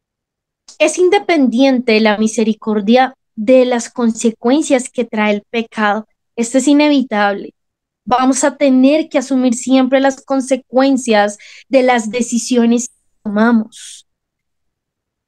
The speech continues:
Siempre vamos a tener que asumirlas. Así que permítame, yo quisiera compartir con ustedes algunos versículos bíblicos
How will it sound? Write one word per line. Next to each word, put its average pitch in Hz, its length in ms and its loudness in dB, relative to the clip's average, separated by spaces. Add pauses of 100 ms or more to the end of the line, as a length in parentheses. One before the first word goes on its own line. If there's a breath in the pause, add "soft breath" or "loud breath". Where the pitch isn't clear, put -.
(1000)
Siempre 330 500 0
vamos 220 280 0
a 233 60 -4
tener 233 360 0
que 220 120 -6
asumirlas. 220 580 -2 (360 loud breath)
Así 269 220 0
que 320 120 0
permítame, 285 640 -2
yo 226 140 -6
quisiera 277 360 -2
compartir 285 600 -4
con 233 140 0
ustedes 233 520 0
algunos 254 360 0
versículos 262 680 -4
bíblicos 240 800 -2